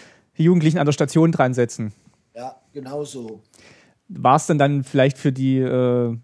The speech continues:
Speaker 1: für die Höhlenforscher oder die Biologen einfacher, mit, äh, ihrem, äh, mit ihren Arbeitsgemeinschaften das Material zu beschaffen, als jetzt, sagen wir mal, für Elektrotechnik oder Informatik oder Physik, wo man dann wirklich auch, ja, reale Bauteile braucht und jetzt nicht einfach rausgehen kann und gucken, was in der Natur passiert?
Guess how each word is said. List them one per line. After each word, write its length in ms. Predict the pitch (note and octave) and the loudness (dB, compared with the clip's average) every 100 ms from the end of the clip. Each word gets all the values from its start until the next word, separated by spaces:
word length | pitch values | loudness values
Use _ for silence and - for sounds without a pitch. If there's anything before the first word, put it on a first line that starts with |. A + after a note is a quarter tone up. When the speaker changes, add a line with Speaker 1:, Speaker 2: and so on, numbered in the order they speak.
| _ | _
Speaker 1:
für 140 | - C3 | -4 0
die 100 | B2+ | 4
Höhlenforscher 640 | D3+ G3 F#3+ F3 E3+ E3+ | 4 4 2 -2 0 0
oder 180 | D3+ C#3+ | 0 0
die 120 | C#3+ | -4
Biologen 560 | C3+ D#3 C#3+ D3 F3+ D3+ | 0 0 2 2 0 0
einfacher, 720 | B2+ F#3+ - F3+ F3+ E3 D3+ D#3 | -2 0 0 0 2 0 -2 -10
mit, 540 | D#3 D3+ D#3 - - | -6 -4 -4 -6 -8
äh, 100 | D3 | -4
ihrem, 560 | C#3+ - D3+ D3+ D3 C#3+ | -4 0 2 2 0 -4
äh, 220 | - C#3 | -4 -4
mit 140 | C3 E3 | -2 -2
ihren 120 | F3+ | 2
Arbeitsgemeinschaften 800 | D#3+ E3+ F3 D#3+ D#3+ E3 - D3 | 0 0 0 0 0 -2 -2 -4
das 140 | C#3 | -2
Material 520 | D3 D3 C#3+ C#3 D#3+ | -2 0 2 4 4
zu 220 | D#3+ - D3+ | 2 -6 -6
beschaffen, 520 | C#3+ D#3 - F#3+ F#3 - - | -2 -2 -2 -4 -6 -10 -8
als 160 | C3+ C#3+ | -2 0
jetzt, 280 | D3+ - - | 0 -4 -2
sagen 160 | D3 | 0
wir 20 | D3 | 0
mal, 120 | C3+ | -2
für 220 | - - | -6 -6
Elektrotechnik 840 | - C3+ - - D#3+ F3 F3 E3+ D#3+ | 0 2 2 -2 0 -2 0 0 0
oder 200 | D3 D3 | 0 0
Informatik 840 | D3+ - C3+ B2+ F3 - F3 - | 0 -2 -2 0 0 0 -2 -4
oder 440 | - C#3+ C#3 C3 - | -6 -2 -2 -2 -4
Physik, 440 | - D#3 C3+ G3+ D#3+ | -6 -4 -2 -2 0
wo 80 | |
man 100 | D#3 | 2
dann 140 | D3 C#3+ | 4 4
wirklich 340 | F3 D#3+ C#3+ | 2 0 0
auch, 320 | C#3 C#3 - _ - - - _ _ - | 2 0 -4 _ -20 -20 -20 _ _ -2
ja, 140 | C3 | 2
reale 540 | C#3+ D3 D3 F#3 D#3+ D3 | 4 4 4 4 4 2
Bauteile 520 | C3+ F3 F#3 D#3+ D#3 | 2 0 2 0 0
braucht 320 | - D#3 D#3+ | 0 0 0
und 60 | C#3 | -4
jetzt 100 | E3+ | -2
nicht 120 | - | -2
einfach 260 | D#3 D#3 | 0 0
rausgehen 380 | C#3 F3+ - D#3+ | 2 2 2 0
kann 220 | D#3 D#3+ D#3+ | 2 -2 0
und 300 | D3 C3+ - | -4 -6 -6
gucken, 260 | F3 D#3+ | -4 -2
was 160 | C#3+ E3 | -2 -2
in 60 | |
der 80 | D3+ | -2
Natur 320 | C#3 - G3 | -2 0 0
passiert? 440 | G#3 G3+ A3 C4 | 2 0 0 -4